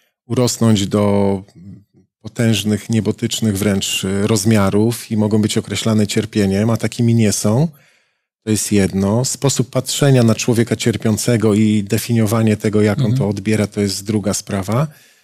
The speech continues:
Speaker 1: Ale ogólnie rzecz biorąc, myślę, że patrząc na Hioba, ponieważ tutaj patrzymy na człowieka cierpiącego,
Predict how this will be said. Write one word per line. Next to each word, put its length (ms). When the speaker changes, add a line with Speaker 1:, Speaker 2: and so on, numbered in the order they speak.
Speaker 1:
Ale 380
ogólnie 320
rzecz 180
biorąc, 720
myślę, 420
że 280
patrząc 560
na 200
Hioba, 720
ponieważ 500
tutaj 240
patrzymy 500
na 120
człowieka 440
cierpiącego, 840